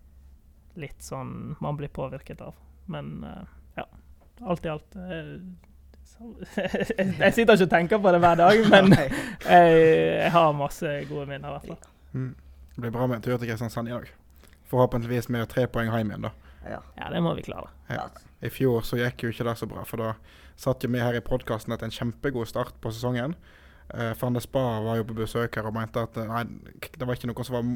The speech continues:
Speaker 3: vonde å møte, liksom. Dette her kom til å gå fint. Endte på et ganske brutalt fem en-tap.
Speaker 2: Ja.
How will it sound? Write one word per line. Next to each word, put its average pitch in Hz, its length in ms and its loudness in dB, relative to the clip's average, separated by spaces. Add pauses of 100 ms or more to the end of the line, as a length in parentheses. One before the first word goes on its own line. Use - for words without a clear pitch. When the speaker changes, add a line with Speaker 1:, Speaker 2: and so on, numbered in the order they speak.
(140)
Speaker 3:
vonde 123 220 0
å - 20 0
møte, 117 320 -4
liksom. 123 240 -8
Dette 131 160 -6
her 131 80 -6
kom 120 140 -6
til 131 80 -2
å 127 40 0
gå - 60 -6
fint. 170 240 -8 (500)
Endte 131 300 0
på 123 160 2
et 120 320 -6
ganske 123 400 -4
brutalt 127 320 -4
fem 135 240 -2
en-tap. - 400 -6 (300)
Speaker 2:
Ja. - 100 -12